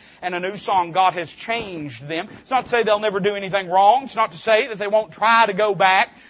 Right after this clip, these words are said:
to that old life. Can I say a word about that? We got, it's only like nine o'clock in the morning, so we got plenty of time. Uh, c-, can I say something about that verse?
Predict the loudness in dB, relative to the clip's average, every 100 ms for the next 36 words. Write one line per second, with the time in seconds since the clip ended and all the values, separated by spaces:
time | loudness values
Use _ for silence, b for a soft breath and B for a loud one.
0 | -6 0 2 2 0 0 0 0 0 0
1 | 0 0 0 2 -2 0 -4 -2 -4 -6
2 | -10 B B -10 0 2 2 2 0 0
3 | 0 0 0 -8 -20 -20 -20 _ -20 -20
4 | _ _ -6 -4 -4 -2 0 0 -4 -10
5 | -6 -6 -8 -4 -4 -4 B B B 0
6 | 0 0 -4 -4 0 0 0 -4 B B
7 | -18 -18 -20 _ _ _ _ -20 -20 -10
8 | -4 -2 0 -2 -2 -8 -8 -6 -6 -2
9 | -4 -4 -10